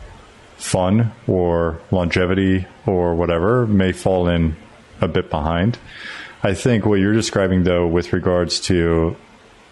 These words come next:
some of the Facebook games or, hey, whatever, let's emulate Farmville. Um, I, I do think there's a,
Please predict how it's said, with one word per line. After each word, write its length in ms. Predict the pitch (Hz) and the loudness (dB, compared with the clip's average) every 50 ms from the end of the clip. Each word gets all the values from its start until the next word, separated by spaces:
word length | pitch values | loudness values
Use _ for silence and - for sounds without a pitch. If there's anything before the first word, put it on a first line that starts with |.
| - - | -12 -6
some 260 | - - 113 101 92 | -4 0 2 2 2
of 80 | 90 | 2
the 60 | - 98 | 0 0
Facebook 340 | 92 90 - - 98 90 | -2 -2 0 -2 -2 0
games 400 | - 101 92 87 87 87 85 78 | 0 -2 0 0 0 0 0 0
or, 140 | 90 87 82 | 0 0 0
hey, 400 | 87 104 107 98 95 92 92 90 | 0 0 2 2 2 2 2 0
whatever, 680 | 87 92 92 95 92 92 92 90 92 92 90 87 85 - - - - - - - - - - - - - - - - - - - - - - - - - - - - - - - - - - - - | 0 0 0 2 2 2 2 2 2 2 2 0 0 -4 -10 -18 -18 -18 -18 -18 -18 -18 -16 -16 -16 -14 -14 -14 -14 -14 -14 -14 -14 -14 -14 -16 -18 -20 -20 -20 -20 -20 -20 -20 -20 -20 -18 -6 -2
let's 240 | - 107 104 - - | 0 0 0 2 2
emulate 460 | 117 104 104 104 98 95 95 98 - | 2 2 4 4 2 2 0 0 -2
Farmville. 800 | - - 104 98 101 101 92 95 90 90 87 90 90 90 - - - - - - - - | -2 -2 0 0 2 2 2 2 2 2 2 0 -2 -4 -6 -14 -20 -20 -20 -20 -16 -4
Um, 520 | - 110 101 101 98 95 95 95 95 147 - - - - | -2 0 2 2 2 2 2 2 0 -2 -6 -10 -4 -4
I, 200 | 110 101 90 - - - - | -4 -4 -4 -8 -12 -6 -2
I 140 | - 135 113 | 0 2 2
do 360 | 95 95 - - 104 101 117 | 0 -2 -2 -2 0 0 0
think 260 | 131 - 160 151 135 | 0 2 0 0 2
there's 220 | - 143 127 107 107 | 2 2 2 2 2
a, 80 | 95 | -2